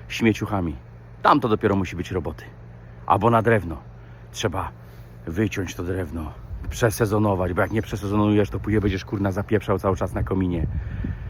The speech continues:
Więc może to nie jest najtańsze. Aczkolwiek w moim przypadku to już taniej się nie da, bo jestem na starych zasadach fotowoltaicznych. Tam stoi sobie dwadzieścia kilowatów instalacji fotowoltaicznej, więc u mnie taniej się już nie da. Ale może nie jest to najtańsze urządzenie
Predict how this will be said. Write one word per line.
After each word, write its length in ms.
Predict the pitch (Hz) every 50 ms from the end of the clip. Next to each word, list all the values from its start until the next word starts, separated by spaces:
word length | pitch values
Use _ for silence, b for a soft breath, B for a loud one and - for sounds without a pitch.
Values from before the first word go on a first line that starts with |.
| B B -
Więc 360 | 113 123 120 117 - - - - - - - -
może 500 | 85 90 107 135 165 180 170 143 170 135
to 120 | - 127
nie 120 | 117 117 117
jest 240 | 110 104 95 - -
najtańsze. 520 | 85 85 - - 80 82 78 - - - - - - - - - - - - - - - -
Aczkolwiek 500 | - 92 - - - 117 107 101 110 98
w 40 | 95
moim 180 | 104 107 104 92
przypadku 460 | - - 110 - 101 90 - - 98
to 100 | - 101
już 100 | 90 -
taniej 260 | 98 95 95 95 92
się 140 | - - 90
nie 140 | 90 90 85
da, 160 | 92 92 92 - -
bo 80 | - 95
jestem 240 | 90 - - 95 92
na 80 | 82
starych 260 | - - 101 92 87
zasadach 340 | 80 92 - - 85 90 85
fotowoltaicznych. 760 | - 90 - 95 87 90 85 - 92 90 90 - - 87 82 - B B B B B B B B B B B B - -
Tam 160 | 98 95 87
stoi 260 | - - 101 95 92
sobie 220 | - 104 87 87 90
dwadzieścia 440 | 78 95 92 82 90 87 - 98
kilowatów 540 | 85 - 90 95 87 90 90 - 95 82 -
instalacji 460 | 107 92 - - 95 90 90 - -
fotowoltaicznej, 760 | - - - 92 87 87 85 - 87 87 - - 101 95 90 B B B B B B B B B - -
więc 300 | 104 101 - - - - - - - - - -
u 120 | - 120 123
mnie 300 | 120 120 123 120 120 117
taniej 320 | - 110 110 113 113 110
się 120 | 107 - 117
już 160 | 110 101 -
nie 140 | 120 113 90
da. 160 | 90 87 - - -
Ale 180 | - 87 95 104
może 380 | 113 131 143 139 131 147 147
nie 200 | 147 151 160 147
jest 160 | 117 98 - -
to 80 | -
najtańsze 500 | 82 82 80 - 82 90 82 - - 92
urządzenie 580 | 87 85 80 98 98 87 80 92 92 92 90